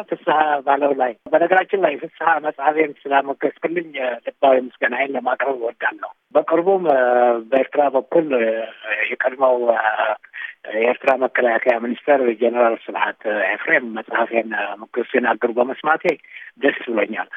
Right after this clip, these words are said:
አሁን የቀረኝ የህወሓት ብቻ ነው። እሱ ወደ ዋናው ነገር ልመለስ ወንድሜ ካሳሁን። አንድ ነገር ይሄ የአሁኑ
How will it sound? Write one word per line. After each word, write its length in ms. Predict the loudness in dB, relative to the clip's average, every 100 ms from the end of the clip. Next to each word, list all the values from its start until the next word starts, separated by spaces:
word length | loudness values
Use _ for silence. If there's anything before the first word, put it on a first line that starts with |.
| -10 0
አሁን 260 | 2 4
የቀረኝ 500 | 2 2 2 2 2 0
የህወሓት 540 | -2 0 0 2 0 -2
ብቻ 300 | -10 -6 -8
ነው። 160 | -8 -20 _ _ _ _
እሱ 220 | -6 -4 -4 -6 -6 -10 -10 _ _ -12 -6 -2 0 2 2 2 -4 -2 4 6 6 2 -2 -6 -10 -10 -8 0 2 2 -2 -2
ወደ 180 | 0 2
ዋናው 320 | 2 2 0
ነገር 240 | 2 2 2
ልመለስ 480 | -2 -4 -2 -4 -4 -4 -4 -8 -12 -16 -16 -12 -2 -2 0 -6 0
ወንድሜ 340 | 0 0 0 0
ካሳሁን። 440 | 0 0 0 0 _ _ _ _ _ -2
አንድ 200 | 0 2
ነገር 320 | 4 4 4 4 2 4 2 0 -4 -6
ይሄ 180 | -2 2 2 4
የአሁኑ 400 | 2 2 2